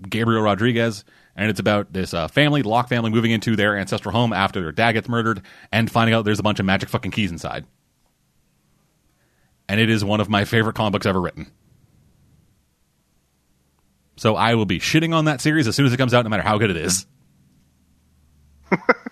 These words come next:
Speaker 2: I will probably have at least a passing appreciation of it.
Speaker 1: It'll just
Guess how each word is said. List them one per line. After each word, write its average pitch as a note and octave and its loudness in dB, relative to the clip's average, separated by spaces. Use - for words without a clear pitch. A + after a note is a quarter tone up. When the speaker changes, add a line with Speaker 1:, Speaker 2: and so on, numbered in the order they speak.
Speaker 2:
I F3+ 10
will C#3+ 4
probably A2 4
have G2+ 0
at F#2+ -8
least F#2+ -8
a - -18
passing F#2+ 0
appreciation E2 -6
of D#2 -8
it. - -12
Speaker 1:
It'll F3+ 2
just G3 2